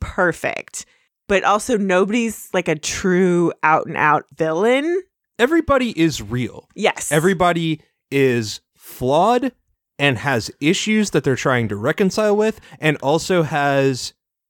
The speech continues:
Speaker 2: a genuinely decent outlook on life.
Speaker 1: I feel like if there's one thing Cameron Crowe is amazing at, is c-, character creation.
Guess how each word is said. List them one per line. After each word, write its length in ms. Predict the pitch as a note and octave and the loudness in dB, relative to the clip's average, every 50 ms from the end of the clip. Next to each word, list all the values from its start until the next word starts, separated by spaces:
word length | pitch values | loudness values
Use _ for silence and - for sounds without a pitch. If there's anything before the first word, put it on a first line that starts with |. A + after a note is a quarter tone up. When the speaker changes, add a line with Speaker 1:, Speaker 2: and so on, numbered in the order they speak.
| _ - | _ -6
Speaker 2:
a 160 | D#3+ D3+ C#3+ | -2 -2 -2
genuinely 1080 | A#2+ A2 A2+ A2 B2+ D3+ D#3 E3+ F#3 F#3 F3+ F3 F3 E3+ E3 D#3+ D#3 D3+ C#3+ B2+ A2 - _ _ | -2 -2 -4 -2 0 0 0 2 2 2 2 2 2 2 2 2 2 2 2 0 -2 -4 _ _
decent 580 | - C#3 C3 C#3 - - - D#3+ D3 C#3 B2+ - _ _ - | -6 -6 -4 -4 -4 -2 0 0 0 0 -2 -8 _ _ -4
outlook 680 | C3 A#2+ B2 - - B2+ B2 A#2+ A#2 A2+ - - - - _ B2 | -2 -2 -2 -4 -6 -4 -2 0 0 -2 -2 -8 -14 -14 _ -6
on 320 | A#2 A2+ A2 G#2 G#2+ C3 | -4 -4 -4 -4 -4 -6
life. 580 | G#2 G#2 A2 G#2 D2 - - - - - - - - _ _ _ _ _ - | -6 -8 -8 -12 -12 -16 -16 -18 -20 -20 -20 -20 -20 _ _ _ _ _ -8
Speaker 1:
I 40 | A3+ | -6
feel 160 | - - C4+ | -2 0 2
like 160 | D4 G#4+ - | 2 2 0
if 120 | - - - | 0 -2 0
there's 300 | G#3+ F#3+ F3 E3+ - - | 0 0 0 0 -2 -4
one 440 | E3+ E3+ D#3+ D#3 D#3+ D#3 D#3 E3+ F3 | -6 -4 -2 0 0 0 2 0 -2
thing 420 | F3 - - D3+ C#3 C#3 D3 D3 | -2 -4 -4 -4 -2 -2 -4 -6
Cameron 460 | D3 - - D#3+ D#3 D#3+ E3+ E3+ E3 | -6 -2 -2 0 0 2 0 0 0
Crowe 420 | - - - C#3+ C3 C3 C3+ C#3 - - - | -2 -2 -2 0 0 2 0 -2 -2 -2 -2
is 180 | D3 D#3 - C#3+ | -2 -2 -2 -4
amazing 640 | B2+ A#2 A#2+ A#2+ A2+ G#2+ B2 B2+ C#3+ D#3 E3 F#3 | -6 -8 -10 -10 -10 -8 -8 -8 -6 -4 -2 0
at, 280 | F#3 F3+ F#3 F#3 - - _ _ _ _ _ _ _ _ _ | 2 2 2 2 0 -4 _ _ _ _ _ _ _ _ _
is 320 | D#3 D#3+ D#3 D3+ - - - - | 4 4 4 2 0 -6 -10 -14
c-, 60 | - - - _ | -18 -18 -16 _
character 420 | - - E3+ D3 - - - - - | -8 -6 -4 -4 -4 -6 -8 -12 -14
creation. 640 | - - A#2 - - - - - - - - E3+ | -12 -12 -12 -10 -10 -10 -10 -10 -10 -12 -14 -16